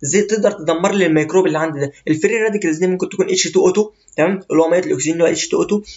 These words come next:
او ممكن تكون السوبر اوكسايد، تمام، او ممكن تكون النيتريك اوكسايد. التلات ح-، التلات حاجات دولت بشغل الاكسجين ديبندنت واحولهم، آه، احول الاكسجين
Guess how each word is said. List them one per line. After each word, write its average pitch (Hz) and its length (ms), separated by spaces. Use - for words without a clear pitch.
او 214 80
ممكن 208 360
تكون 156 340
السوبر 196 360
اوكسايد، 208 360
تمام، 208 260
او 208 100
ممكن 208 280
تكون 208 400
النيتريك 196 420
اوكسايد. - 360
التلات 226 380
ح-، - 260
التلات 196 520
حاجات 190 300
دولت 240 220
بشغل 190 400
الاكسجين 160 480
ديبندنت 156 460
واحولهم، 160 1000
آه، 147 180
احول 175 320
الاكسجين 156 440